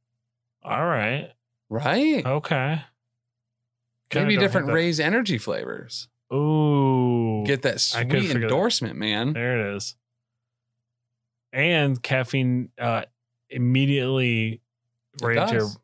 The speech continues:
Speaker 1: yeah.
Speaker 2: It does. Right into the boys.
Speaker 1: Yeah. We call this a big Timmin.
Speaker 2: Yes.
Speaker 1: Yeah. Not
Speaker 2: Yeah.
Speaker 1: a, not a, not a, not a, a ball Timmin, not a butt chuckin.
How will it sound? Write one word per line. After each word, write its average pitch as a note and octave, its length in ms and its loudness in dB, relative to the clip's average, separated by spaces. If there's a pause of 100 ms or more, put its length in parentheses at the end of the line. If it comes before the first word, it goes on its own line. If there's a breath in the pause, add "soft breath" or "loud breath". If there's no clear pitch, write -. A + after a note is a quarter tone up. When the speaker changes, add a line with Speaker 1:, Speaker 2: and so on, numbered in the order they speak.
Speaker 1:
yeah. A#2 240 -2 (280)
Speaker 2:
It G#2 100 -10
does. - 420 -6
Right B2 200 -2
into D3 260 -4
the D3+ 80 -8
boys. D#3 380 -4
Speaker 1:
Yeah. C3 120 -10 (140)
We C#3 100 -2
call D3+ 180 4
this C3+ 160 2
a C3 40 0
big B2+ 220 -2
Timmin. A2+ 400 -2 (480)
Speaker 2:
Yes. A#2+ 800 0
Speaker 1:
Yeah. A2+ 300 -4 (600)
Not B2 180 0
Speaker 2:
Yeah. A#2 60 2 (220)
Speaker 1:
a, C3 40 -14
not B2 280 0
a, A#2 180 0
not A2+ 540 -2
a, A2+ 80 -12
not A2+ 300 -4
a, B2 80 -4 (240)
a B2 60 -2
ball C#3+ 320 2
Timmin, G#2+ 540 -4 (220)
not A2+ 320 -2
a G#2+ 120 -2
butt G#2+ 300 -2
chuckin. G#2 520 -4